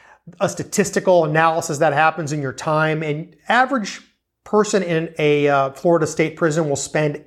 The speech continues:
eighty percent of their actual sentence sitting in prison.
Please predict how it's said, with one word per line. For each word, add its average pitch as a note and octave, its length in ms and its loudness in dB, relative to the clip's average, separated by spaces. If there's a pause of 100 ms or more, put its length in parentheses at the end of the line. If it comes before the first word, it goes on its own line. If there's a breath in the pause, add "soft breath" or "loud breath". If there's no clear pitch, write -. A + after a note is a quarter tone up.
eighty D3+ 240 0
percent D#3 360 -6
of D3 80 -2
their C#3 240 -4
actual C#3+ 460 0
sentence C#3 580 -6 (200 loud breath)
sitting E3 280 0
in D#3 80 0
prison. E3 360 -2